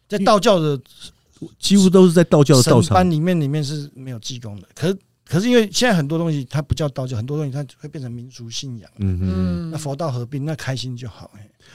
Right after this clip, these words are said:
Speaker 2: 哦。
Speaker 3: 心存正念啦，
Speaker 1: 对，
Speaker 3: 开心就，
Speaker 1: 济，济，
Speaker 3: 就好。
Speaker 1: 济，济公这个我也要帮他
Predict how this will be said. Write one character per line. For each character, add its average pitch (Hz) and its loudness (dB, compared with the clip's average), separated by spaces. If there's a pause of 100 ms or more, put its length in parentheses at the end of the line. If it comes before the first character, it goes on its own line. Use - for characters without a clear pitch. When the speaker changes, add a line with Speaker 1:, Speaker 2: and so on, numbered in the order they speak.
(180)
Speaker 2:
哦。 95 -6
Speaker 3:
心 285 -8
存 233 -6
正 254 -6
念 240 -6
啦， 160 -8
Speaker 1:
对， 175 -6
Speaker 3:
开 180 -6
心 190 -4
就， 196 -10
Speaker 1:
济， 196 -6
济， 220 -4
Speaker 3:
就 180 -10
好。 156 -16 (200)
Speaker 1:
济， 220 -2
济 254 -2
公 202 6
这 196 0
个 180 0
我 151 0
也 170 0
要 170 0
帮 151 -8
他 151 -6